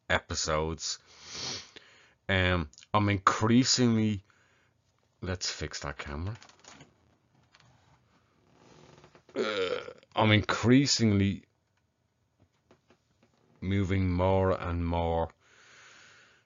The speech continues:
towards the visual, because since we, uh, have developed the channel into true crime, look,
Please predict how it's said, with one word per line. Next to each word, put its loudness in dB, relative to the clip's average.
towards 2
the -2
visual, 0
because 0
since 2
we, -2
uh, -2
have -4
developed -2
the -8
channel -2
into -4
true -4
crime, -4
look, -4